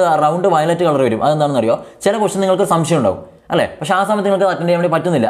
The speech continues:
അങ്ങനെയാണെങ്കിൽ നിങ്ങൾക്ക് എന്ത് ചെയ്യാം, റിവ്യൂവിന് മാർക്ക് ചെയ്യാം. അതായത് mark for review എന്നുള്ളൊരു ഓപ്ഷൻ ഉണ്ട്, അത് ക്ലിക്ക് ചെയ്താൽ നിങ്ങൾക്ക് എന്ത് ചെയ്യാം, അവിടെ വയലറ്റ് കളറായിട്ട് മാറും. അങ്ങനെ ആകുമ്പോൾ നിങ്ങൾ ഇനി എത്ര ക്വസ്റ്റ്യൻ ചെയ്ത് പോയാലും ആ വയലറ്റ് കണ്ടാൽ നിങ്ങൾക്ക് അതിൽ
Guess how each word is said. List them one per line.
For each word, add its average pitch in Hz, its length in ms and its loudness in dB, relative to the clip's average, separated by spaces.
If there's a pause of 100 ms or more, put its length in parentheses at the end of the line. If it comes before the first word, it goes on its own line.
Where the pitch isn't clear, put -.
അങ്ങനെയാണെങ്കിൽ 180 300 0
നിങ്ങൾക്ക് 175 180 0
എന്ത് 160 80 0
ചെയ്യാം, 156 160 2 (180)
റിവ്യൂവിന് 196 320 2
മാർക്ക് 151 200 0
ചെയ്യാം. 110 180 0
അതായത് 139 240 0
mark 139 220 -2
for 156 60 2 (100)
review 135 180 0
എന്നുള്ളൊരു 135 240 0
ഓപ്ഷൻ 117 200 -4
ഉണ്ട്, 127 120 0
അത് 151 120 0
ക്ലിക്ക് 147 180 0
ചെയ്താൽ 143 180 2
നിങ്ങൾക്ക് 131 220 0
എന്ത് 120 100 2
ചെയ്യാം, 117 120 0 (280)
അവിടെ 175 200 0
വയലറ്റ് 151 320 0
കളറായിട്ട് 135 340 0
മാറും. 98 140 -2 (100)
അങ്ങനെ 151 180 -2
ആകുമ്പോൾ 165 200 0
നിങ്ങൾ 165 160 0
ഇനി 160 120 2
എത്ര - 260 -2
ക്വസ്റ്റ്യൻ 151 260 -2
ചെയ്ത് 151 200 2
പോയാലും 147 240 2
ആ - 80 0
വയലറ്റ് 147 320 0
കണ്ടാൽ 147 220 0
നിങ്ങൾക്ക് 143 200 0
അതിൽ 135 100 0